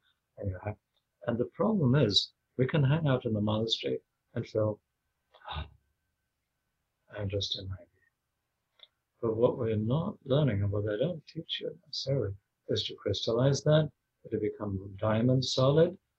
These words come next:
so that when you go out in the world, it doesn't just, just dissolve again.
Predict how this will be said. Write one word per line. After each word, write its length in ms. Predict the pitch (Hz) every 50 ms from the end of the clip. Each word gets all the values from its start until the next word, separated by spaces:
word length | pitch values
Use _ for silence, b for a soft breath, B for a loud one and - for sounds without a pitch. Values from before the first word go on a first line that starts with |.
| _ -
so 220 | - - 117 110 98
that 160 | 107 104 98
when 140 | 101 104 120
you 100 | 147 156
go 120 | 160 151
out 180 | 131 131 127 123
in 100 | 120 117
the 80 | 113
world, 320 | 107 113 117 131 156 147 131
it 100 | 113 107
doesn't 320 | 113 117 117 113 123 107
just, 420 | 113 113 110 110 113 123 139 170 262 277 - 381 415 427 403 311 220
just 180 | 208 185 - 120
dissolve 560 | 110 104 - 113 104 107 113 123 131 131 131 139
again. 300 | 139 147 147 - -